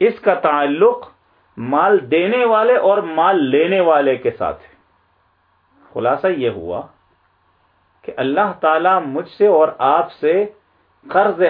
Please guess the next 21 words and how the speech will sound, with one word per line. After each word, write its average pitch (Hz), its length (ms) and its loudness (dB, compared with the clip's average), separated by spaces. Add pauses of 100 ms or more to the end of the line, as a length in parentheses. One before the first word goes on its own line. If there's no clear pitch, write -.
(120)
حسنہ 156 600 -2 (1300)
طلب 156 280 -2
کرتا 80 400 -6
ہے - 80 -16 (1300)
کہ 113 120 -6
مجھے 143 380 0 (240)
اچھا - 300 -6
قرض 147 440 -2
دو 82 120 -8 (760)
تاکہ 170 340 -2
میں 185 200 -2 (120)
تمہیں 165 320 -4
بڑھا 131 500 -2
چڑھا 175 380 0
کر 185 140 -4
اس 160 160 -6
کا 160 120 0
بدلہ 139 280 0 (120)
دوں۔ 107 120 -12 (1500)
اس 226 180 0 (160)
قرض 254 280 2